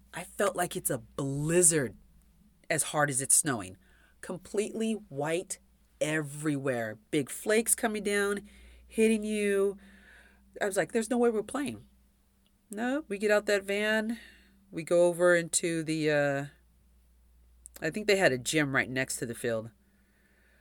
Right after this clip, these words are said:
So we go over there, you know, we start getting taped up and everything for the game. And then we come out and it stopped snowing. So they're like, "Hey, we can play. It's not snowing anymore."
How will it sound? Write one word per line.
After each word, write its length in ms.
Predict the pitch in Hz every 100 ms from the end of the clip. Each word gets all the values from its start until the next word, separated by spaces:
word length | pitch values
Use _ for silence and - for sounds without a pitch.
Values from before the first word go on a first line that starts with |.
| _ _
So 460 | - 175 156 147 -
we 180 | 165 175
go 140 | 160
over 140 | 143
there, 440 | 151 147 143 147 139
you 80 | -
know, 80 | 147
we 80 | 139
start 220 | - 147
getting 180 | 151 143
taped 280 | - 143 151
up 160 | 139
and 80 | 139
everything 420 | 135 135 127 135
for 120 | -
the 80 | 131
game. 400 | 127 123 120 127 - _ _ _ _ _ _ - - -
And 200 | 147 147
then 420 | 135 147 190 214 - _ _ _ _ _ _ _ _ _ _ _ _ _ _
we 120 | 175
come 200 | 180 180
out 240 | 139 139 226 - _ _ - - _ _
and 100 | 151
it 100 | 147
stopped 340 | - 160 -
snowing. 420 | - 240 262 208 202 - _ _ _ _
So 140 | -
they're 160 | 226 220
like, 160 | 220 240
"Hey, 200 | 370 262
we 140 | 247
can 120 | 415
play. 240 | - 156 233
It's 160 | 269
not 140 | 254 269
snowing 320 | - 349 208
anymore." 420 | 131 123 110 107